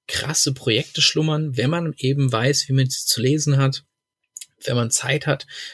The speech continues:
wenn man sich hinhockt und, ähm, ja, sich das Team durchliest, die Idee durchliest, die Roadmap durchliest, das White Paper vielleicht durchliest, also das sind quasi so diese ganzen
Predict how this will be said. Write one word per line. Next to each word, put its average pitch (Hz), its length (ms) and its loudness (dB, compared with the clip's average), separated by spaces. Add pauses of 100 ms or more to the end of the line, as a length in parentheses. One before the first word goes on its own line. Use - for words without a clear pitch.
(100)
wenn 123 80 0
man 120 80 2
sich 123 140 4
hinhockt 143 500 2 (420)
und, 123 480 -2
ähm, 113 440 -2 (240)
ja, 120 220 0
sich - 240 0
das - 180 0
Team 143 220 4
durchliest, 131 480 2
die 117 100 -2
Idee 120 300 2
durchliest, 131 580 0
die 117 60 -4
Roadmap 131 560 2
durchliest, 127 480 -2
das - 220 -4
White 131 240 0
Paper 120 320 -2
vielleicht - 340 -4
durchliest, 113 380 -4
also - 180 4
das - 160 0
sind - 140 -2
quasi - 340 -4
so 107 80 -8
diese - 240 -4
ganzen 110 380 0